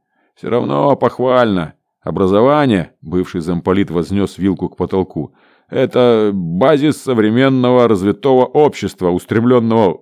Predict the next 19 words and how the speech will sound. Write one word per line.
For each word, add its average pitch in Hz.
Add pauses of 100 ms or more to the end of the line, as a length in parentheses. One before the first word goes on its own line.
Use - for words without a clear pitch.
в 101
завтрашний 127
день». 90 (640)
«А 85
колледж, 143
выходит, 110
в 95
Лихом 151
находится», — 104 (200)
догадался 82
полковник. 82 (880)
«Ага», — 165 (220)
кивнула 101
девушка. 90 (140)
«У 202
меня 202
там 190
подружка 196
живет. 123